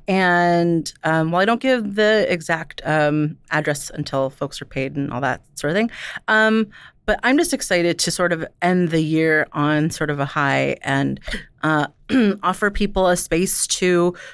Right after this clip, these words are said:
show up in their bodies, um, especially in a weird time politically and everything. Sex is political, bodies are political, um, and it's important, uh, especially for those who are mar-, in marginalized communities,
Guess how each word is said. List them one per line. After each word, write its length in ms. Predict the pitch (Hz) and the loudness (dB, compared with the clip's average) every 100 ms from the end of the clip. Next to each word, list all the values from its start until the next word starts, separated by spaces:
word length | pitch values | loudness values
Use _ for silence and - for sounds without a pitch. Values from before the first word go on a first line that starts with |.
| - | -10
show 220 | - 180 | -2 0
up 100 | 196 | 2
in 80 | 233 | 2
their 140 | 233 | 2
bodies, 800 | 214 - 156 175 170 165 - - - - | 2 0 2 2 0 -2 -8 -10 -14 -4
um, 640 | 151 151 156 156 151 151 - - - - | 0 2 2 0 0 -2 -6 -20 -12 -6
especially 640 | - 165 165 - 196 - | -4 -2 -2 0 2 2
in 100 | 165 | 2
a 80 | 151 | 2
weird 840 | 147 156 165 175 180 180 175 175 | 0 2 2 4 4 4 4 2
time 760 | - 151 165 170 170 170 175 175 | -2 -2 0 0 0 -2 -4 -8
politically 760 | - 143 151 170 170 165 160 165 | -6 -4 -2 -2 -2 0 0 -2
and 260 | - 156 143 | -4 -4 -2
everything. 420 | 131 156 147 143 - - - - | -2 -2 -2 -2 -6 -16 -18 -16
Sex 340 | - 208 220 247 | -4 -2 0 -2
is 100 | 214 | 0
political, 760 | 220 220 233 175 160 156 - - | 2 2 0 0 2 2 0 -4
bodies 320 | 156 180 165 | -2 0 0
are 80 | 156 | 0
political, 760 | 147 147 143 143 139 131 - - | 0 0 0 0 0 0 -4 -4
um, 600 | 156 147 147 147 143 143 - | -2 0 0 0 0 -2 -6
and 520 | - 151 151 151 151 139 _ | -2 0 2 0 -2 -6 _
it's 180 | 160 - | -6 -2
important, 600 | 175 - 180 170 175 170 - _ - | -2 -2 -4 -2 -2 -4 -10 _ -4
uh, 60 | |
especially 420 | 160 - 180 - | -2 -2 -4 -2
for 160 | 208 214 | -2 -2
those 300 | 175 175 170 | 0 2 0
who 100 | - | -2
are 80 | 156 | -2
mar-, 300 | 147 151 151 | 0 -2 -2
in 100 | 156 | -2
marginalized 720 | 151 151 143 147 143 139 - | 0 0 -2 -2 0 -2 -6
communities, 560 | - 160 170 147 147 143 | -4 -2 0 0 0 -4